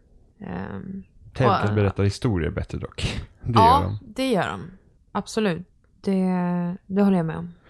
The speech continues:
Speaker 2: Och speciellt när vi klarar Tales from the Borderlands också, som också hanterar vänskap.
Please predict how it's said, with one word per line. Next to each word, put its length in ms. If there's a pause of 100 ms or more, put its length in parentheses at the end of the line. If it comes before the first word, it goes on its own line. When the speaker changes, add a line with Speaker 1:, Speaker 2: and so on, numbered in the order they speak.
(680)
Speaker 2:
Och 100
speciellt 340
när 120
vi 220
klarar 320
Tales 220
from 120
the 40
Borderlands 320
också, 380
som 160
också 280
hanterar 380
vänskap. 540